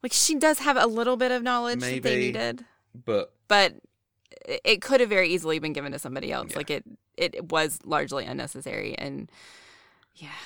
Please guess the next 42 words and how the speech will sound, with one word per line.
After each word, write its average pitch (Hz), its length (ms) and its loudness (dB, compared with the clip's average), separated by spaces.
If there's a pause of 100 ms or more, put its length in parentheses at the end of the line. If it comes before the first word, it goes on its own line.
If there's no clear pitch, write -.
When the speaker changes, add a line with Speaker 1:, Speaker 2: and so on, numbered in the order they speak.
(420)
Speaker 1:
they 190 60 8
Speaker 2:
And, 180 80 4
Speaker 1:
didn't 160 240 0
need 147 280 -6
Speaker 2:
you 175 80 -2
know, 120 120 0
I 117 80 0
don't 135 220 0
mind 120 200 -2
them 117 120 -2
including 131 400 -4
a 107 40 -4
woman. 98 260 -8 (480)
Or 123 80 2
including 135 380 -2
another 113 220 2
Speaker 1:
Right. 480 80 4
Speaker 2:
character 156 260 2
and 101 80 -6
making 101 260 -6
it - 80 -12
a - 40 -10
woman, 107 280 -4 (280)
but 127 100 -4
at 113 60 -6
the 117 80 -4
same 120 260 0
time, 101 420 -2 (1700)
none 143 260 4
of 139 60 2
the 135 60 6
other 123 160 2
characters 120 340 2
are 117 60 -2
women, 113 320 -2
so 123 140 -4
it 113 80 2
really 117 320 -2
does 110 200 0
stand 101 280 -4
out 107 200 -4
like, 98 200 -8